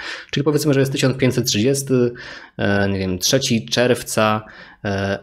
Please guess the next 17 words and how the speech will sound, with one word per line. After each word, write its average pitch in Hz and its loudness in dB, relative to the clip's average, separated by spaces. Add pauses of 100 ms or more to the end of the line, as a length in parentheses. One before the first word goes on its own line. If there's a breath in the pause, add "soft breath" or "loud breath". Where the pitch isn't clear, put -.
i, 117 2
i 110 -4
to 113 2
będzie 107 2
skojarzenie 104 0
tutaj 101 0
do 104 -2
tego 101 0
dnia 107 2
i 101 -4
miesiąca. 98 0 (400 loud breath)
Em, 113 0 (180)
a 123 0
tutaj 175 2
będzie 143 2
jeszcze, 120 0 (800)
em, 110 -4